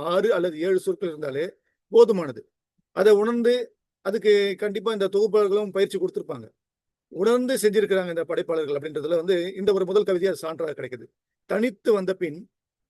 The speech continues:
விடுதலை உணர்வில்", தனித்து வந்த பின் விடுதலை உணர்வில் சிறகடிக்கும் சருகு. இந்த மூன்றாவது வரி தான் முத்தாய்ப்பான வரிகளா நம்ம எதிர்பார்க்கிறோம். அந்த மூன்றாவது வரியில தான் இந்த ஒரு மு-, முழு கவிதையோடைய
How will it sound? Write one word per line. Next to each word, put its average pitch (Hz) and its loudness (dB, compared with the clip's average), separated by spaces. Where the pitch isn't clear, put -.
விடுதலை 254 4
உணர்வில்", 160 -4
தனித்து 180 -4
வந்த 185 -4
பின் 220 -4
விடுதலை 196 4
உணர்வில் 165 -4
சிறகடிக்கும் 202 2
சருகு. 143 -6
இந்த 185 -2
மூன்றாவது 254 2
வரி 175 0
தான் 190 -6
முத்தாய்ப்பான 208 0
வரிகளா 160 -2
நம்ம 139 -10
எதிர்பார்க்கிறோம். 135 -8
அந்த 180 -4
மூன்றாவது 240 4
வரியில 196 6
தான் 226 -2
இந்த 180 -4
ஒரு 165 -4
மு-, 196 -4
முழு 202 -4
கவிதையோடைய 190 2